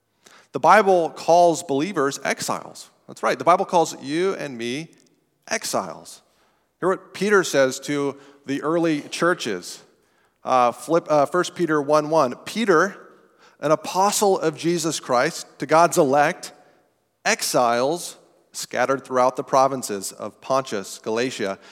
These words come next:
Cappadocia, Asia, Bithynia, and Westford, Massachusetts." That's the more apocryphal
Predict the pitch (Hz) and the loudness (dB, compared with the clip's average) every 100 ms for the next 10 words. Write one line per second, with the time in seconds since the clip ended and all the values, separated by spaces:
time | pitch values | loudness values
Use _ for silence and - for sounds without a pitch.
0 | - - 127 123 123 127 123 120 104 104 | -20 -8 -4 -4 -4 -4 -4 -4 -4 -4
1 | - 123 127 113 101 98 - _ _ - | -8 -6 -4 -4 -6 -6 -12 _ _ -6
2 | 147 123 107 98 95 _ _ _ _ _ | -6 -4 -6 -6 -8 _ _ _ _ _
3 | - 110 107 101 113 101 101 107 - 107 | -20 -4 -4 -4 -8 -6 -6 -6 -12 -12
4 | 92 85 - - - _ _ _ _ _ | -12 -16 -18 -20 -20 _ _ _ _ _
5 | _ _ _ - - 120 117 107 - - | _ _ _ -16 -12 -8 -4 -4 -6 -14
6 | _ _ - - 104 95 104 - 98 90 | _ _ -20 -6 -4 -4 -10 -14 -14 -16